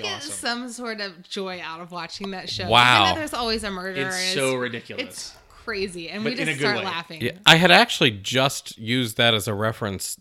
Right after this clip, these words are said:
Speaker 3: uh, the other day. I was on a trip, um, with, with one of my best friends. We went to Kentucky, um, 'cause, you know, that's what you do for a vacation. You go to Kentucky. And,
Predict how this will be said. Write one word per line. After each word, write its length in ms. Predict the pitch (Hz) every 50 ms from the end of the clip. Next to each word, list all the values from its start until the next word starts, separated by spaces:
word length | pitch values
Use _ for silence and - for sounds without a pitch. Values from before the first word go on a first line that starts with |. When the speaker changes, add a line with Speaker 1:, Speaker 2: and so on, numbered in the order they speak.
| _ -
Speaker 3:
uh, 140 | 101 101
the 160 | 98 98 104 107
other 180 | 104 - 101
day. 240 | 92 101 104 101 95
I 80 | 95 95
was 220 | 92 95 - 120
on 100 | 110 101
a 60 | 95
trip, 360 | - - 131 127 120 - - - _ - - - - _ _ _ -
um, 440 | - 98 92 87 87 85 85 90 - - -
with, 300 | - 107 95 - _ -
with 240 | - 110 104 - 120
one 80 | 117
of 40 | 110
my 120 | 104 101
best 220 | 95 107 104 - -
friends. 220 | 120 110 104 90
We 100 | 104 101
went 180 | 98 107 104 -
to 80 | -
Kentucky, 600 | - - 107 98 - 110 104 - - 90 82 - _ _ _ - - - - - _ _
um, 280 | - 98 87 82 82 80 - - -
'cause, 160 | - 98 107
you 60 | 117
know, 140 | 98 95 98
that's 160 | 107 - -
what 120 | 120 104 117
you 60 | 113
do 160 | 117 160 170
for 180 | - - 92 87
a 40 |
vacation. 540 | 82 90 87 - - 92 82 80 - 104 92
You 80 | 90 87
go 100 | 95 101
to 80 | 107
Kentucky. 520 | - - 113 - 139 147 - - 123 127 _ _ - - - - - - - -
And, 480 | - 113 101 98 95 87 90 92 -